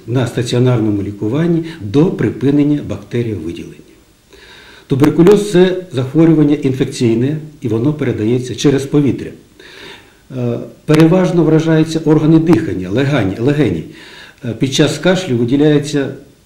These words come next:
надзвичайно велика кількість мікобактерій туберкульозу, яка вільно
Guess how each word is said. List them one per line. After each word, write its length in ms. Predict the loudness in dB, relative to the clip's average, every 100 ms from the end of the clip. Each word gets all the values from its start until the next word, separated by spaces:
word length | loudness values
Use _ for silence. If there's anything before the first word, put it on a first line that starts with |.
| -8
надзвичайно 680 | -4 -2 -2 -2 -2 0 0
велика 320 | 0 -2 -4
кількість 420 | -4 -6 -6 -6
мікобактерій 580 | -6 -4 -6 -4 -4 -4
туберкульозу, 680 | -4 -6 -4 -4 -4 -6 -10 -20 -20 -20 -20 -20 -6
яка 480 | 0 0 0 -2 0 2
вільно 520 | 2 4 2 2